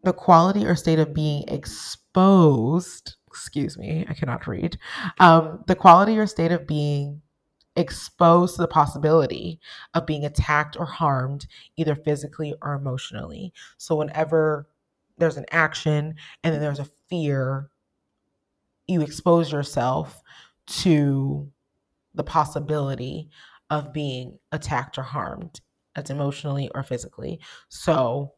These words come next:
for example, you tell somebody, "I'm feeling sad today." That's you being vulnerable. "I'm feeling sad today," 'cause you're exposing yourself to the possibility that they could say, "That's dumb. Sadness isn't real. Don't do that."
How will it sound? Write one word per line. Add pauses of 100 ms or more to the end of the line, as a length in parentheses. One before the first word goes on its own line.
for
example, (240)
you
tell
somebody, (240)
"I'm
feeling
sad
today." (1000)
That's
you
being
vulnerable.
"I'm
feeling
sad
today,"
'cause
you're
exposing
yourself
to
the
possibility
that
they
could
say, (280)
"That's (120)
dumb. (120)
Sadness
isn't
real.
Don't
do
that."